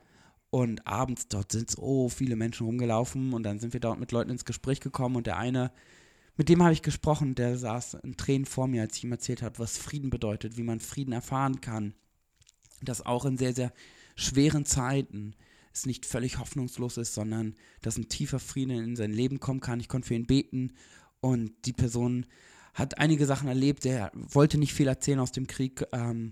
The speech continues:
was ich absolut verständlich finde und dass ich da auch nicht weiter nachhaken wollte, aber auf jeden Fall wirkt er sehr, sehr bewegt und, äh, stand in Tränen auf der Straße und das ist schon irgendwie krass, wenn du auf der Straße mit Leuten sprichst, den gar nicht kennst und innerhalb von Minuten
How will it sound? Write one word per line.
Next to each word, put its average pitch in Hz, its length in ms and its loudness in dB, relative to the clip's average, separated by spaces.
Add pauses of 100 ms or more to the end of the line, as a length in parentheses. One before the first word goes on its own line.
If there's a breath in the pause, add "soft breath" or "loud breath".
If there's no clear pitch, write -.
was 110 180 -4
ich - 240 -8
absolut 131 300 0
verständlich 123 460 -2
finde 123 260 0
und 110 140 -2
dass 107 100 0
ich 104 180 -6
da 110 140 2
auch 113 160 -2 (440 loud breath)
nicht 139 200 2
weiter 127 220 4
nachhaken 127 540 0
wollte, 117 420 2 (360 soft breath)
aber 127 300 2
auf 113 120 0
jeden 123 120 0
Fall 117 220 -2
wirkt - 260 -6
er 113 140 0
sehr, 120 220 0
sehr 110 280 0 (500 soft breath)
bewegt 131 520 6
und, 113 240 -4
äh, 117 100 -2 (140)
stand 117 420 -4
in 107 100 -10
Tränen 123 440 0 (220)
auf - 120 -10
der 120 100 -2
Straße 123 400 2
und 101 120 -4
das 101 80 -6
ist 101 60 -8
schon 143 140 0
irgendwie 123 200 0
krass, 113 220 0
wenn 113 100 4
du 113 140 4
auf 87 120 -2
der - 80 -8
Straße 117 320 -2
mit 117 120 -2
Leuten 127 220 2
sprichst, 123 320 -4
den 120 100 -2
gar 113 100 0
nicht 113 160 -4
kennst 117 320 -2
und 117 100 -2
innerhalb 113 300 0
von 113 180 0
Minuten 127 500 2